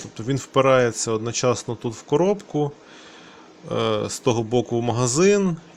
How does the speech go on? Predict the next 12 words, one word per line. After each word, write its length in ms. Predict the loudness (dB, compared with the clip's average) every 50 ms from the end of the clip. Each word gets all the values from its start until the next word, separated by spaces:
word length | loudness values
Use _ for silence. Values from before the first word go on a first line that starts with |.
| -12 -8
і 560 | -6 -4 -2 0 0 0 0 0 0 2 2 2 2 2 0 0 -2 -4 -6 -12 -12 -10 -8
гільзою 720 | -6 -2 0 0 0 0 0 0 0 0 0 0 2 2 2 2 0 -2 -6 -16 -20 -20 -18 -12
в 40 | -10
саму 480 | -6 -2 0 0 2 2 0 0 0 -2
цю 180 | -2 -4 -6
металічну 720 | -4 -4 -4 -2 -2 -2 -2 -4 -6 -6 -6 -8 -8 -8 -10
штуку. 360 | -10 -10 -10 -12 -12 -14 -20 -20 -20 -20 -20 -20 -18 -18 -18 -18 -18 -16 -14 -14 -14 -14 -10 -4 0
І, 340 | 2 4 6 6 6 6 4 -2 -12 -16 -16 -14 -14 -16 -16 -20 -20 -18 -12 -10 -10 -6 -4 -2 2
ну, 200 | 4 6 6 6 4 0 -6 -10 -10 -14 -20 -16 -10 -4 -2 0 0 0 -2 -6 -6 -6 -6 -4 0 2
не, 180 | 4 4 4 4
не, 220 | 4 4 4 4
не, 420 | 4 6 6 8 8 8 6 6